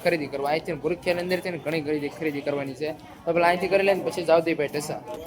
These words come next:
તો ભાઈ ખરીદી કરવા તો આવી જાય ને, વસ્તુ બધી છે ને જો ભાઈ લેવાની છે ને, આ માળાઓ ને એવું લેવાનું છે. આવું બધું જા-, ક્યાં આડું આવે, આવું બધું લેવાનું છે ભાઈ. બાકી ઘણી વસ્તુ છે બધી, આપણે એ માલિક કાંઈ નથી લેવાની. પણ હવે કોઈ છે ને માલિક જ ને, જોવો તો.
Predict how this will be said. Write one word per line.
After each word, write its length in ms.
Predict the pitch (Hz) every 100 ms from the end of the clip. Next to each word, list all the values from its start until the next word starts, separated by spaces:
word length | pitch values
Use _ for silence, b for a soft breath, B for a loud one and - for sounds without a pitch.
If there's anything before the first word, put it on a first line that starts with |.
| -
તો 100 | 175
ભાઈ 120 | 185
ખરીદી 380 | - 175 185 185
કરવા 240 | 190 196
તો 80 | 190
આવી 120 | 202
જાય 120 | 202
ને, 80 | 170
વસ્તુ 340 | 143 156 - 180
બધી 200 | 180 175
છે 120 | 190
ને 60 |
જો 100 | 170
ભાઈ 120 | 160 147
લેવાની 340 | 147 160 165
છે 100 | 165
ને, 80 | 151
આ 40 |
માળાઓ 380 | 123 135 147 135
ને 120 | 120
એવું 120 | 127
લેવાનું 340 | 123 127 123 120
છે. 160 | 139 170 - _ _ _ -
આવું 140 | 120
બધું 220 | 117 120
જા-, 200 | 117 110
ક્યાં 500 | 123 143 165 143 123
આડું 280 | 113 117 110
આવે, 120 | 110
આવું 200 | 113 123
બધું 180 | 120 123
લેવાનું 340 | 123 139 131
છે 140 | 127 151
ભાઈ. 220 | 123 123
બાકી 260 | 120 127 127
ઘણી 280 | - 147
વસ્તુ 340 | 147 139 - 123
છે 120 | 123
બધી, 220 | 120 123
આપણે 260 | 123 135 139
એ 40 |
માલિક 300 | 139 139 143
કાંઈ 180 | 143 143
નથી 100 | 151
લેવાની. 340 | 131 123 127 135 - - _
પણ 120 | - 147
હવે 180 | 160
કોઈ 200 | 165 190
છે 160 | 190 226
ને 80 | 196
માલિક 420 | 151 185 240 247
જ 40 |
ને, 200 | 170 139
જોવો 240 | 131 170
તો. 80 | 185